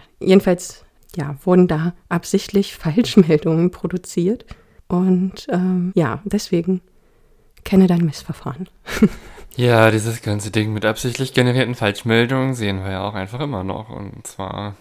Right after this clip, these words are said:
Speaker 2: im gesamten Internet, alles voll davon. Ja, Krieg der Welten ist ja auch eine schöne Geschichte zum Thema Pandemie. <laughs>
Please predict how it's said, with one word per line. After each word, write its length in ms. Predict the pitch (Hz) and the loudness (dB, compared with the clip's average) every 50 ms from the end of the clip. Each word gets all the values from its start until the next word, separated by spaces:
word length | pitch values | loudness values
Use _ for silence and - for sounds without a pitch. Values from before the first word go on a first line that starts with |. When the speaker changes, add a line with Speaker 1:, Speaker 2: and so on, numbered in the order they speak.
| _ _ _ _ _ _ - - _ _ - | _ _ _ _ _ _ -20 -20 _ _ -14
Speaker 2:
im 320 | 120 104 104 104 107 104 - _ _ _ | -12 -10 -10 -10 -12 -14 -16 _ _ _
gesamten 340 | - 113 113 117 117 127 143 | -8 -4 -4 -2 -2 -2 -4
Internet, 460 | 151 156 156 - 110 104 98 95 - | -4 -4 -4 -4 -4 -2 -2 -4 -4
alles 260 | - 110 123 123 120 - | -6 -6 -8 -8 -10 -10
voll 200 | - - 123 117 | -8 -8 -6 -4
davon. 440 | 104 98 98 - 101 98 95 95 - _ - - - - - - - - - - - - - _ _ _ _ _ - - - - | -4 -6 -6 -8 -10 -10 -10 -12 -14 _ -20 -20 -20 -20 -20 -20 -20 -20 -20 -20 -20 -20 -20 _ _ _ _ _ -20 -20 -14 -2
Ja, 260 | - 117 107 104 101 104 | 2 4 6 6 6 4
Krieg 200 | - - - - | 2 -2 -4 0
der 160 | - 113 107 | 2 2 4
Welten 460 | 113 117 120 127 120 147 147 143 143 | 4 4 2 2 2 0 -2 -2 -2
ist 180 | 131 131 - - | -2 -4 -4 -4
ja 140 | 135 120 113 | -4 -2 -2
auch 160 | 120 117 - | -2 -2 -2
eine 180 | 113 113 120 117 | -4 -4 -4 -4
schöne 300 | - - 131 123 120 110 | -4 -4 -4 -4 -4 -6
Geschichte 420 | 120 - - 131 117 - - - | -6 -6 -4 -4 -6 -6 -8 -12
zum 160 | - - 117 | -12 -12 -10
Thema 280 | - 127 123 120 120 117 | -8 -6 -4 -4 -4 -4
Pandemie. 800 | - 127 120 120 123 123 123 135 147 139 117 104 101 101 98 - - _ - _ _ _ - - - - - - - - | -4 -4 -4 -2 -2 -2 -2 -2 -2 -2 -2 -2 -4 -4 -6 -8 -12 _ -20 _ _ _ -20 -20 -20 -20 -20 -20 -14 -12
<laughs> 160 | 139 - | -12 -8